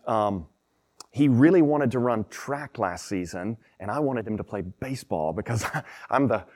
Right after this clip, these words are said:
coach of the high school baseball team, and we needed him <laughs> more, more than, in my opinion, the track team did. So he played baseball, but that put him behind on his cross-country training. And, and when the baseball season ended in June,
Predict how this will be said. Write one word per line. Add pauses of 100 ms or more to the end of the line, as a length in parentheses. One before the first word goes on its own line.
(120)
coach
of
the
high
school
baseball
team,
and
we
needed
him
<laughs>
more, (240)
more
than,
in
my
opinion, (420)
the
track
team
did. (240)
So
he
played
baseball,
but
that
put
him
behind
on
his
cross-country
training. (1300)
And, (140)
and
when
the
baseball
season
ended
in
June,